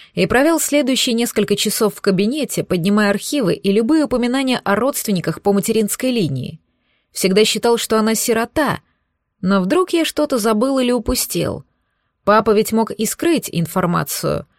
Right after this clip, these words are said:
а я никогда не интересовался. «Лите, к вам посетитель». Дворецкий, тихо приоткрыв дверь,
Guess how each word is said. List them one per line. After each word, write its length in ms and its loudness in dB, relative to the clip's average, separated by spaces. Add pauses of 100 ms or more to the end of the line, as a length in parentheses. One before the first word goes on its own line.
(160)
а 140 2
я 160 2
никогда 400 0
не 160 0
интересовался. 960 -4 (1500)
«Лите, 560 2 (220)
к 80 -4
вам 240 2
посетитель». 760 -4 (720)
Дворецкий, 720 2
тихо 260 0
приоткрыв 600 2
дверь, 380 0